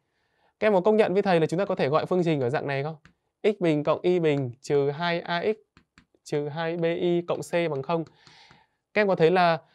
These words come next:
ờ, nếu gọi đây là, ờ, phương trình của đường tròn C cần dựng thì điểm A, điểm B, điểm C của em đều thuộc đường tròn C này.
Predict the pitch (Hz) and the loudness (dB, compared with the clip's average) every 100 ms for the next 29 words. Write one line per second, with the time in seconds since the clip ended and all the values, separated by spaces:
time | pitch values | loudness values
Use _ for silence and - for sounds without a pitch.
0 | _ - 170 156 165 160 190 220 190 202 | _ -6 0 2 4 4 4 4 4 2
1 | 180 - - 156 151 190 175 156 143 151 | 2 -2 0 0 2 0 2 2 2 0
2 | 151 147 147 196 196 - _ _ _ _ | 0 -2 -2 -2 -2 -4 _ _ _ _
3 | 147 143 147 160 - _ - _ _ _ | -4 -2 0 0 -4 _ -20 _ _ _
4 | _ _ - 170 156 - _ 185 151 139 | _ _ 0 2 2 -2 _ 2 2 2
5 | 190 202 202 - _ - 170 131 151 180 | 0 2 0 -6 _ -6 0 0 4 4
6 | 190 185 - 131 120 180 180 160 139 175 | 4 0 -2 -4 -2 -2 -2 -2 -2 0
7 | 175 170 _ 165 147 143 139 139 151 147 | -2 -6 _ -4 0 2 0 0 -2 -2
8 | 143 143 143 139 165 156 139 | -6 -4 -6 -4 -4 -4 -8